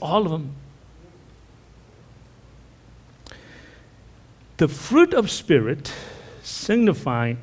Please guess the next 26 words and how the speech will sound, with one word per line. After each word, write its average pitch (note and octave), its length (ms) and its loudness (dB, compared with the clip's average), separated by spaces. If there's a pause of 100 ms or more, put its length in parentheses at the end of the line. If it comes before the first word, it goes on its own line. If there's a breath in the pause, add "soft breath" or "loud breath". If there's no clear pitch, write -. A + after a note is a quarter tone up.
(260 loud breath)
that C#3 220 2
to F#3+ 180 4
have A#3 400 6
or D#3 140 4
to C#3+ 240 -6
bear F#3 520 4
fruit - 640 2 (580 soft breath)
of C#3+ 120 2
the D3 80 -4
Spirit C3+ 480 2
is C#3+ 160 4
to D3+ 160 2
be D#3+ 160 4
born F3 440 4
into F#3 260 2
what? D3 320 2 (160 loud breath)
Into G3 300 2
the C3 160 0
likeness D#3 680 0 (300 soft breath)
of G#2+ 120 -6
Christ. - 760 -14 (800)
That's G#3 260 -4
what C3 180 -4
it B2+ 60 -2
really C#3 260 0
means. F3+ 680 -6